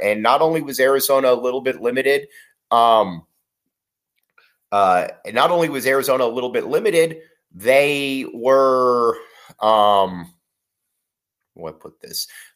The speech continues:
Um, a lot of guys that just didn't embrace the moment. You gotta find those guys that embrace the moment. Ryan Nembhard would be the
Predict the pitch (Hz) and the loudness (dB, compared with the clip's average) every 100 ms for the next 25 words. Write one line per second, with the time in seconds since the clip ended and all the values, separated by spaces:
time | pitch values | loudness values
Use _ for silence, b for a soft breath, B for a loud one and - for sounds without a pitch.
0 | - 113 117 107 98 b b _ _ 123 | -2 2 2 0 -4 b b _ _ 2
1 | 160 175 160 156 151 127 143 - 117 92 | 4 4 2 2 0 -4 -4 -6 -6 -4
2 | 104 92 - 98 85 78 110 160 - 170 | -4 -6 -8 -8 -8 -4 0 0 2 0
3 | 160 147 143 127 127 117 104 110 104 117 | 0 0 2 2 0 -4 -2 -2 -2 -2
4 | 110 107 110 120 127 123 120 117 120 120 | 0 0 0 2 2 2 0 0 0 0
5 | 117 113 120 123 127 127 | -2 -10 -10 -8 -8 -8